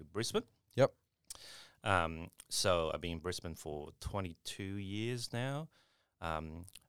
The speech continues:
Speaker 1: I did high school there, then I did uni. During uni, I did a,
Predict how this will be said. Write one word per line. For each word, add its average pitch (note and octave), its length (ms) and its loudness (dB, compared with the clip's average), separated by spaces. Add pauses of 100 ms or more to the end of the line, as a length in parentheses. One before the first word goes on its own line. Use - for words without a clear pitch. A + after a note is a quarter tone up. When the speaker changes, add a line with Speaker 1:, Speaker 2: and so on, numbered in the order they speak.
(120)
Speaker 1:
I - 20 -10
did D#2+ 160 -4 (140)
high A2 200 8
school A2+ 260 0
there, G#2 300 6
then F#2+ 100 2
I - 20 0
did E2+ 260 -2
uni. A#2 460 4
During G#2+ 220 2
uni, G#2+ 280 2
I F#2+ 80 4
did F2+ 320 -2 (100)
a, E2 220 -4